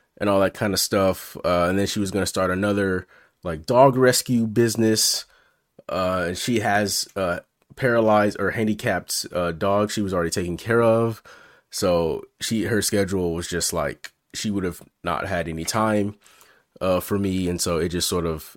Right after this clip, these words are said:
it didn't, like, fizzle out, but it just, it just, for her, it was just, the relationship was too much because I wasn't there. And so me not being there, uh,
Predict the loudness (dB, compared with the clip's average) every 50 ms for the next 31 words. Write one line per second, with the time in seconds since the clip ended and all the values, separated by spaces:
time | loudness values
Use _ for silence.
0 | 0 4 6 8 8 8 8 6 2 0 -2 -2 -2 -6 -8 -4 0 0 2 2
1 | 2 4 4 4 4 4 2 0 -2 -6 -10 -18 -20 -20 -20 _ _ -4 -2 -2
2 | 0 0 0 -2 -2 0 0 -2 -2 -2 -2 -2 -2 -2 -4 -4 -4 -6 -6 -8
3 | -12 -8 -4 -4 -2 0 0 2 2 2 2 0 0 -2 -4 -4 -4 -6 -6 -6
4 | -8 -8 -10 -14 _ _ -4 -2 0 0 0 -2 -2 -2 -2 -2 -2 -2 -4 -6
5 | -6 -6 -4 -4 -6 -6 -8 -10 -10 -10 -10 -8 -6 -4 -4 -4 -4 -4 -6 -6
6 | -4 -2 0 0 0 0 0 -2 -2 -6 -10 -12 -10 -6 -4 -2 -2 -2 -4 -6
7 | -8 -10 -12 _ -20 -20 -20 -20 -20 _ _ -10 -8 -6 -4 -2 -2 0 -2 -2
8 | -4 -4 -2 -2 0 0 0 0 -2 -2 -2 -2 -2 -2 -2 -2 -2 -4 -4 -4
9 | -4 -4 -4 -6 -8 -8 -6 -4 -4 -4 -2 -4 -6 -6